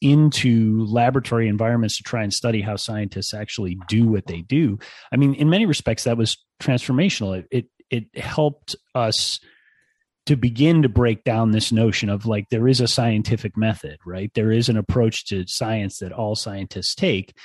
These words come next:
as opposed to this, um, I don't know, mushier notion that we're talking about, which is there, there are ways of engaging with the world to try to understand it that we call science, and,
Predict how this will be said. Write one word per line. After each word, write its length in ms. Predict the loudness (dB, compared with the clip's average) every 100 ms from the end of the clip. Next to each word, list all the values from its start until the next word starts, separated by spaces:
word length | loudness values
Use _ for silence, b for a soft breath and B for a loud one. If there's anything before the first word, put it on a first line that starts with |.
| B B B -4
as 180 | 0 2
opposed 460 | 2 4 6 4 2
to 80 | 0
this, 480 | 0 0 0 -2 -8 _ _
um, 480 | -2 0 0 -2 -6 -10 -20 _ _ _ _ _ -12
I 160 | -4 0
don't 100 | 0
know, 180 | -2 -2
mushier 640 | 2 4 4 2 2 4
notion 460 | 4 4 2 0 0
that 100 | -2
we're 100 | -2
talking 380 | -2 0 0 0
about, 240 | 0 -2
which 200 | -4 0
is 220 | 2 2
there, 320 | 2 2 2 -2 B B B 0
there 180 | 2 4
are 100 | 2
ways 520 | 2 4 4 2 2
of 440 | 0 2 0 -4 -6
engaging 640 | -6 -2 -2 0 0 0
with 100 | 0
the 80 | 0
world 240 | 2 2 2
to 80 |
try 220 | -2 -2 -2
to 60 |
understand 500 | -4 -6 -4 0 0
it 140 | 0 -2
that 120 | -6
we 120 | -6
call 360 | -6 -2 0 0
science, 640 | -2 0 0 -2 -8 -8 -4
and, 180 | -6